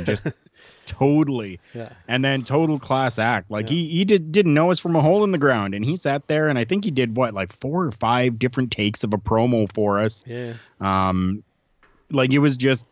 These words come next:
Speaker 1: fantastic because, you know, like everybody, you know, you don't, you don't know the, the, the people that are doing it, or you don't know the name of the podcast. You, you know, just kinda doing the interview,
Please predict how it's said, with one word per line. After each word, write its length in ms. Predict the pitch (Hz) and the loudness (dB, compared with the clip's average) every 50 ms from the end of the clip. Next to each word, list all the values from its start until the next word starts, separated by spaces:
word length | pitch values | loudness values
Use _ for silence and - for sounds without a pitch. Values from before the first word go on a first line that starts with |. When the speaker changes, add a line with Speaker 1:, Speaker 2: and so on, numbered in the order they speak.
| _ - - | _ -10 -6
Speaker 1:
fantastic 640 | - 147 147 139 127 120 117 131 131 - - 92 85 | -4 -2 -2 -2 0 0 0 0 -2 -4 -8 -10 -10
because, 260 | 113 120 139 131 143 | -8 -8 -8 -8 -8
you 200 | 147 165 160 143 | -8 -6 -4 -4
know, 300 | 123 123 135 147 147 147 - - _ _ _ _ - - 240 240 | -2 -2 -2 -4 -4 -8 -12 -16 _ _ _ _ -20 -20 -10 -4
like 200 | 202 220 202 151 | -2 -2 0 0
everybody, 500 | 139 123 123 117 104 110 110 117 139 156 - _ _ _ _ _ _ _ _ _ | 0 2 2 2 2 2 2 2 0 -2 -4 _ _ _ _ _ _ _ _ _
you 140 | 175 175 139 | -6 -4 -2
know, 100 | 120 117 | -2 0
you 140 | 120 127 127 | 0 2 2
don't, 260 | 131 139 139 139 139 - | 2 2 2 0 -2 -6
you 180 | 160 139 123 127 | -6 -6 -4 -4
don't 180 | 123 123 120 123 | -4 -4 -6 -4
know 260 | 117 117 117 120 123 | -4 -2 -2 -2 -2
the, 340 | 120 120 113 110 107 104 101 | -2 0 0 0 0 -2 -4
the, 260 | 98 104 101 101 98 95 | -6 -6 -6 -6 -6 -6
the 80 | 92 95 | -8 -6
people 320 | - - 127 123 117 110 | -4 -2 -2 0 0 0
that 180 | 101 101 101 95 | 2 2 2 2
are 80 | 98 95 | 2 2
doing 320 | 95 110 117 120 117 113 | 4 4 4 6 6 4
it, 80 | 110 104 | 4 4
or 60 | 101 | 2
you 100 | 98 95 | 2 2
don't 200 | 98 104 113 117 117 | 2 0 0 0 0
know 160 | 107 104 107 | 2 2 2
the 120 | 98 101 98 | 0 2 2
name 420 | 101 104 104 110 113 117 110 107 | 2 4 4 4 4 4 4 2
of 220 | 104 104 98 101 | 2 0 -2 -2
the 120 | 107 104 98 | -4 -4 -4
podcast. 680 | - - 110 104 104 104 - 110 101 95 92 92 - - - | -4 -2 -2 -2 -2 -2 -2 0 0 0 0 -2 -4 -6 -6
You, 180 | 107 104 110 113 | -6 -4 -4 -4
you 240 | 113 113 107 107 | -4 -2 0 0
know, 300 | 104 104 101 104 104 104 | 2 2 2 2 2 2
just 320 | 101 98 107 110 104 - - | 0 0 0 -2 -2 -2 -2
kinda 260 | - 107 107 101 92 | -2 -2 -2 -2 0
doing 220 | 90 123 123 120 | 2 4 4 4
the 120 | 107 113 131 | 4 4 2
interview, 360 | 147 139 117 110 113 120 113 | 2 2 2 2 2 2 0